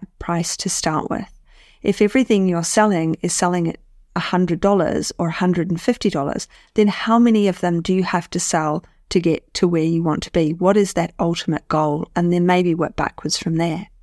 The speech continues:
We do need to develop that habit of sitting down once a month at least and going, "What's coming up? What do I need to plan for?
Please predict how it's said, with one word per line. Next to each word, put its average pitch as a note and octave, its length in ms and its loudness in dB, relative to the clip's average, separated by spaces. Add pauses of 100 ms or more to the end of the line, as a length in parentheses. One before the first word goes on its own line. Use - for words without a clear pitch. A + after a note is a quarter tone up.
(180)
We G#3+ 180 2
do G#3 360 4
need F3 600 2
to - 160 2
develop E3+ 380 -2
that E3+ 140 -2
habit - 680 -4 (200)
of F3 140 -2
sitting G3 440 2
down F3+ 580 0 (340)
once F#3+ 420 0
a F#3+ 40 2
month E3 400 0
at G3 80 -2
least F3+ 640 0 (520)
and F#3+ 240 2
going, G3 480 2 (140)
"What's - 280 2
coming A3 300 2
up? C4+ 240 2 (300)
What G3 260 2
do G#3+ 100 0
I G#3 60 4
need G#3 180 2
to G#3+ 60 0
plan A3+ 340 0
for? - 380 -6